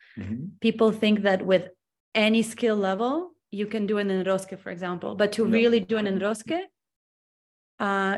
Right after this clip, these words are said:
Speaker 2: you, it requires, mm, <laughs>
Speaker 1: Well, a combination of many of those things.
Speaker 2: Many of those things that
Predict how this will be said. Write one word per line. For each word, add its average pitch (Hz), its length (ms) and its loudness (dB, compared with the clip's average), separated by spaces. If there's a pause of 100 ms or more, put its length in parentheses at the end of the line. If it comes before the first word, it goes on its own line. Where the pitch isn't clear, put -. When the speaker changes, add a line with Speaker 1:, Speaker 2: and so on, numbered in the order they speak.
Speaker 2:
you, 220 420 0
it 208 260 -6
requires, 202 1120 -2 (680)
mm, 180 680 -2 (1200)
<laughs> - 480 -2
Speaker 1:
Well, 113 160 -4
a - 60 -12
combination 120 460 0
of 113 100 -4
many 110 280 2
of 98 120 -6
those 95 160 -8
things. - 160 -6
Speaker 2:
Many 226 400 6
of 220 80 2
those 220 200 4
things 254 340 2
that 196 260 0